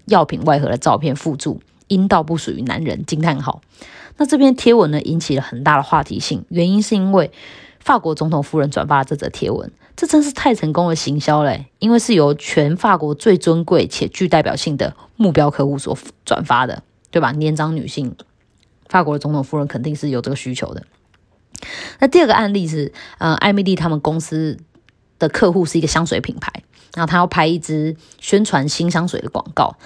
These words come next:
内容是一个女模特在众多男性的凝视之下，只喷香水，一丝不挂地走过一座桥，最后化成一只白鸽飞走，意象是给你一个美梦，大概就是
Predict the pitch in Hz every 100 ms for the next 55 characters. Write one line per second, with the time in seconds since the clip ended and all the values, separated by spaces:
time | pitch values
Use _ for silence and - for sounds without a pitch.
0 | - - 247 165 160 185 165 156 143 147
1 | 147 151 240 175 - - 185 170 - 208
2 | 160 156 160 123 135 160 135 131 127 147
3 | 165 135 143 156 - - - 156 190 196
4 | 175 190 - - - 190 - 170 156 131
5 | 160 143 - - 143 165 127 143 139 -
6 | - - - _ _ - _ - 226 202
7 | 196 185 160 151 151 160 - 98 - 143
8 | - 143 - - - - 202 170 151 131
9 | - 156 156 143 135 - 147 - - _
10 | _ 247 233 220 214 196